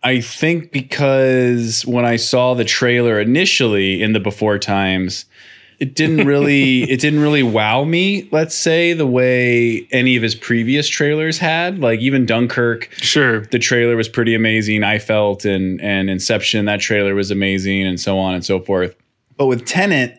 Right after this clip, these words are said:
Speaker 1: it kinda had this, like, Matrix Reloaded vibe or something, where I was like, you know, the
Speaker 2: Mm.
Speaker 1: freeway driving, I was like, "I've seen this
Speaker 2: Yeah.
Speaker 1: set piece before." The suits kinda reminded me of James Bond, so I'd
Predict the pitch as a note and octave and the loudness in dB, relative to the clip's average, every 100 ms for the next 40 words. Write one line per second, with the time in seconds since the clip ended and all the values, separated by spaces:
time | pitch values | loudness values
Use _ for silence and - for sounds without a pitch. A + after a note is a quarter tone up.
0 | - C3+ B2+ C3 F#3 D4+ F3 D3 C3 B2 | -4 -4 -2 -2 -2 0 0 0 0 -2
1 | C3 A#2 A2 A2+ C#3 - C#3 - B2+ A2+ | 0 0 0 -2 -2 -2 -2 0 0 0
2 | G#2 A#2 C#3+ A2 G2 G2 F#2+ F#2+ F#2+ F#2+ | 2 2 2 0 0 0 0 0 0 0
3 | G#2+ G2 G#2+ G#2 G#2 G#2 G#2 G#2+ G#2+ G#2 | 0 0 0 0 0 0 0 0 0 0
4 | A2 A2 G2 C#3+ D#3 B2 B2 A#2+ A#2+ A#2+ | 0 0 2 2 2 2 2 2 2 2
5 | A#2+ A#2 A#2+ A#2+ A#2 A2+ G#2+ G2+ G2 - | 0 2 2 2 2 0 0 -2 -2 -2
6 | C3+ C3 A#2 A#2 A#2 C3 B2+ - B2+ A#2 | 2 2 2 0 0 0 -2 0 0 0
7 | - A#2+ - A#2+ A#2 A#2 A2+ A2+ A2 G2+ | 0 -4 -2 0 2 2 2 2 0 0
8 | - C3 B2+ A#2+ - - B2+ A#2 A2+ A2+ | 0 2 2 2 -2 -4 -2 0 0 2
9 | A2+ A#2 A2 A2+ G2+ G#2+ G#2+ G#2+ G2 G2+ | 2 0 0 0 0 0 0 -2 -2 0
10 | G#2+ A2 G#2+ - G#2+ G2 | 0 0 0 0 0 -2